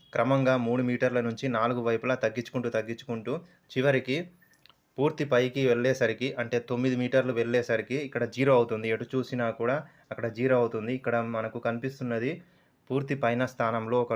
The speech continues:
లోహము నిర్మించడం జరిగింది. ఆ లోహం అనేది ఒక యాంటెన్నా లాగా ఉపయోగపడుతుంది. ఇందులో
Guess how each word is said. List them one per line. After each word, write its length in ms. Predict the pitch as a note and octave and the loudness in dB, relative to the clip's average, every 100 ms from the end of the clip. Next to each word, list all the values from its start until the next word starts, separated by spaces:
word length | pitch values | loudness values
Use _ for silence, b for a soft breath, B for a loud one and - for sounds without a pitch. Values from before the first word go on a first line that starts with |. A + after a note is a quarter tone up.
| A2 | 4
లోహము 420 | B2 B2 A#2+ A#2 E3 - _ _ _ _ - | 4 4 0 0 -4 -10 _ _ _ _ -4
నిర్మించడం 460 | A#2 B2 B2+ A#2 B2 A#2+ | -2 0 0 0 0 0
జరిగింది. 340 | A2 G#2+ A2 C#3+ - G#2+ | -2 -4 -4 -6 -4 0
ఆ 20 | A2+ | 2
లోహం 260 | A#2+ B2+ C3 B2 | 2 2 0 0
అనేది 300 | A#2 A2 D3 F3 B B B B | 0 0 -4 -6 B B B B
ఒక 160 | A2+ B2 C3 - _ _ _ _ A2 | -2 2 2 0 _ _ _ _ -2
యాంటెన్నా 400 | B2 C3 C#3 C3 | 0 4 4 4
లాగా 200 | A#2 A#2+ B2+ | 4 4 4
ఉపయోగపడుతుంది. 680 | A#2+ A#2+ A2+ A2 A2 G#2+ C3 D#3+ b b - | 4 2 2 0 -2 -4 -6 -8 b b -6
ఇందులో 300 | A#2+ B2 | -2 2